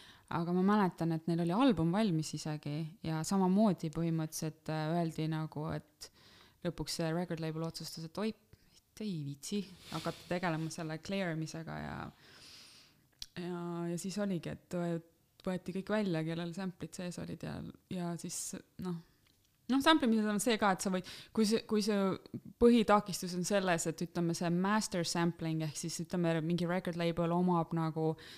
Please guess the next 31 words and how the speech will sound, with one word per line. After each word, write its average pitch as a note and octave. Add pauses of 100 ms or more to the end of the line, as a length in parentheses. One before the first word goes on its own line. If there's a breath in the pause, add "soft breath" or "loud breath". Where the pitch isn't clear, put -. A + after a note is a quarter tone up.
(180 loud breath)
seda, F3+
seda E3 (880)
salvestist, F#3+
eks C#3+
ole, - (680 loud breath)
eh, D#3
ja E3+
see A#3+
maksab F3
palju, D3 (100)
et -
või, E3+
või F3
ütleb, E3+
ütleme, E3
Universal E3
ütleb, D#3+
et E3
ei, E3
te D#3+
ei D#3+
või E3
seda E3
salvestist D#3
kasutada, D#3+
siis E3+
sa F3+
võid F3
minna F#3
lihtsalt D#3+
nende, D3+